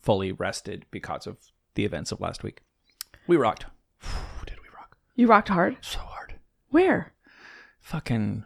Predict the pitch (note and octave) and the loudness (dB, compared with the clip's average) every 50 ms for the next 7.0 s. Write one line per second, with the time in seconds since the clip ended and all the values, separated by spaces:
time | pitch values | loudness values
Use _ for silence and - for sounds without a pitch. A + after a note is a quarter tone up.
0 | - - - A#2 B2 - - - - C#3 C#3 C3+ C#3 C3+ C3+ C3 - - - - | -8 -4 -4 -2 -2 -2 -2 0 2 4 4 4 4 2 0 -2 -4 -6 -8 -6
1 | - - A2 A2+ B2 C3 - - - C#3 C#3 C#3 - - - - - - - - | -4 -2 0 0 0 0 0 0 2 4 4 4 2 -2 -4 -6 -6 -8 -8 -4
2 | - A#2 G2 - - - - - A#2 A2+ A#2+ B2 B2 A#2 A2+ A2 G#2+ G#2 - - | -4 -4 -2 -2 -2 -2 0 4 6 6 6 6 4 2 0 0 0 0 0 0
3 | G#2 G#2+ A2+ A2 G#2+ G#2 G#2+ A#2 - C3+ A#2 A2 - - G#2+ - - - G2 G#2+ | 0 2 2 2 2 2 0 0 -2 -2 -2 -4 -4 -4 -6 -4 -2 -2 -2 -2
4 | A#2+ - - - A2 A2+ - - G2+ - - - - G#2 A2+ A#2 B2 C3 C#3 - | -2 -4 -4 -4 -4 -4 -4 -6 -8 -8 -8 -8 -6 -4 -2 -2 0 -2 -2 -4
5 | - - - _ _ _ _ - - - - - - G2+ - - - B4 F4+ F4+ | -6 -10 -12 _ _ _ _ -20 -20 -18 -10 -8 -4 0 4 6 8 8 10 10
6 | D#5 - - C5+ A#4+ - C4+ D4 - D#4 D4 - - - C4 B3 A3+ G#3 F#3+ E3+ | 10 10 10 8 8 8 8 8 8 6 2 2 4 6 6 6 6 6 2 0